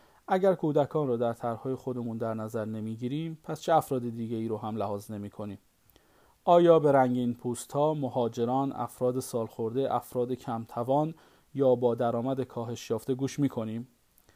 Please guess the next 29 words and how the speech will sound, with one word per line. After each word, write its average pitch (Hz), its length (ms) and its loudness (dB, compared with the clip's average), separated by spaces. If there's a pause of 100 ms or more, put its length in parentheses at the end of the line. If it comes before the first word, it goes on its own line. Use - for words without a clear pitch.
(500)
از 185 240 2
چه 196 220 2
راه 143 260 8
حل‌های 131 460 2
نوآورانه‌ای 123 1040 0
به 139 100 0
خاطر 127 340 -2
اینکه 135 280 -2
به 123 80 -8
صدای 135 440 -2
کل 135 340 -4
جامعه 113 400 -6
گوش 117 300 -10
نمیدیم 117 380 -6
چشم - 280 -12
پوشی - 260 -14
می‌کنیم؟ 101 400 -10 (920)
احتمالاً 151 680 2
بدون 165 400 0
پرسیدن 135 580 -4
از 123 200 -2
نیازها 117 480 -2
و 123 100 0
خواسته‌های 117 600 -6
مردم 113 500 -4
دیگه 117 240 -6
نمی‌تونیم 139 560 -4
آگاه 117 400 -2
بشیم 120 440 -4